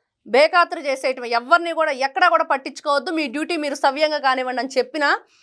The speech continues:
ఈ రోజున ఈ రోజా మాటలు, గతంలో కాకాణి గోవర్ధన్ రెడ్డి లాంటి వాళ్ళు, ఇంకొకరు, ఇంకొకరు, జగన్మోహన్ రెడ్డితో సహా ఈ ఏదైతే పోలీసులకు వార్నింగ్ ఇవ్వటం,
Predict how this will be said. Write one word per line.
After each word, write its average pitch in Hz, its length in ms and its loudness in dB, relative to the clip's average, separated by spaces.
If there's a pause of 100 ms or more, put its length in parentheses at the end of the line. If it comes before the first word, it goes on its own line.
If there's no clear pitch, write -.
(220)
ఈ 269 60 0
రోజున 311 560 2
ఈ 269 100 -8
రోజా 269 300 -2
మాటలు, 302 360 -4 (360)
గతంలో 302 480 4 (220)
కాకాణి 262 360 -2
గోవర్ధన్ 269 500 0
రెడ్డి 262 180 -2
లాంటి 262 220 0
వాళ్ళు, 254 340 0
ఇంకొకరు, 262 440 2
ఇంకొకరు, 262 420 0
జగన్మోహన్ 240 540 0
రెడ్డితో 226 260 -4
సహా 262 460 2 (560)
ఈ 262 200 -6 (160)
ఏదైతే 302 380 2
పోలీసులకు 370 640 2
వార్నింగ్ 233 380 -2
ఇవ్వటం, 196 260 -10